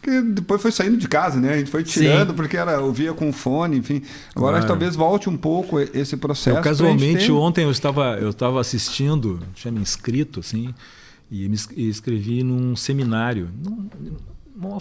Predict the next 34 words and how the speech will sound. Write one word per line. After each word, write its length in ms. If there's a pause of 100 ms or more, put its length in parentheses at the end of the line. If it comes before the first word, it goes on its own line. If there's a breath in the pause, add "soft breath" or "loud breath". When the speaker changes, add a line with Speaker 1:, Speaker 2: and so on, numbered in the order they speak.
(300)
Speaker 3:
uma 220
grande 360
feira 480
de 200
comunicações 800
que 80
eu 60
tinha 320 (560)
lido 280
na 140
Eu-, 260 (140)
visto 380
na 120
Euronews, 640
eu 80
fui 240
atrás 540
e 100 (120)
fui 180
lá 200
preencher 440
um 80
formuláriozinho 760
e 20
os 140
caras 220
me 120
deram 420
lá. 240 (1000 loud breath)
E, 600
e 80
aí 140
assisti 540
um, 580